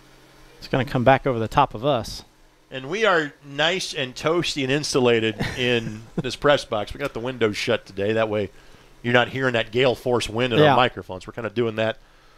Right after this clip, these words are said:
Speaker 2: for both comfort but also clarity of the broadcast. But we didn't have a chance to hear, when you see that runner taking off, like, what, what's the code? What, what's, what are you yelling from the dugout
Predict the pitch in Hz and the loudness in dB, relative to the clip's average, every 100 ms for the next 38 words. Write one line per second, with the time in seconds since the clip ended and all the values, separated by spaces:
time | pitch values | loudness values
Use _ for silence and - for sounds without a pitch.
0 | - - 123 135 - - 185 - 160 - | -14 -2 2 2 2 -2 -2 0 -6 -6
1 | 120 131 143 139 - - 143 135 120 104 | -4 0 0 -2 -8 -4 -2 -2 -4 0
2 | 139 139 - 101 101 - - - _ _ | 2 0 -2 -4 -4 -6 -14 -20 _ _
3 | _ _ 113 120 165 208 170 156 - 143 | _ _ -2 2 2 2 0 0 -4 -2
4 | 135 135 139 135 117 143 - 190 165 156 | -2 -2 0 0 0 -6 -2 0 2 0
5 | - 151 135 131 131 123 113 110 135 - | 2 2 2 2 2 0 -4 0 0 0
6 | 135 143 - 127 - 143 113 101 135 135 | -2 -2 -2 -8 2 2 2 -2 -6 -4
7 | 135 - 143 139 131 123 135 151 131 117 | -8 -4 -4 -2 -2 0 4 4 2 -6
8 | 123 117 131 143 117 110 | -12 -2 0 2 0 0